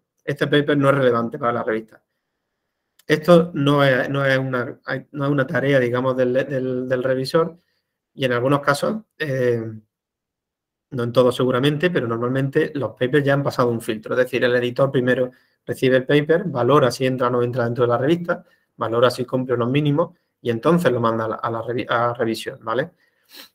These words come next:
El, el, el editor obviamente no revisa, es decir, puede que un paper sea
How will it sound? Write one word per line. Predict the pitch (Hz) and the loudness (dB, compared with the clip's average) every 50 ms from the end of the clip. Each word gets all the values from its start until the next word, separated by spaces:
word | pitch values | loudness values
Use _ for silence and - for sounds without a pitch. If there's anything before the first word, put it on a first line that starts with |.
| _ _ _ _ _ _ _ _ _ _ _ - | _ _ _ _ _ _ _ _ _ _ _ -4
El, | 127 127 120 120 - - | -2 0 0 0 0 0
el, | 147 131 117 117 117 117 120 - - | 0 0 0 -2 -2 -4 -4 -2 -2
el | 127 120 | 2 2
editor | 120 117 120 127 135 | 2 2 6 8 8
obviamente | 139 139 143 143 143 139 131 | 8 8 6 6 6 4 2
no | 127 127 127 | 2 2 2
revisa, | 123 123 127 156 170 175 - 151 160 147 | 4 4 4 2 2 0 -2 -6 -6 -6
es | 139 | -8
decir, | 151 - 131 120 - | -8 -6 -8 -8 -4
puede | - 135 127 | -2 0 0
que | 123 131 | 0 0
un | 127 123 | -2 -4
paper | 120 123 - 135 127 127 131 | -4 -2 0 0 0 0 0
sea | - - 131 | -2 0 -2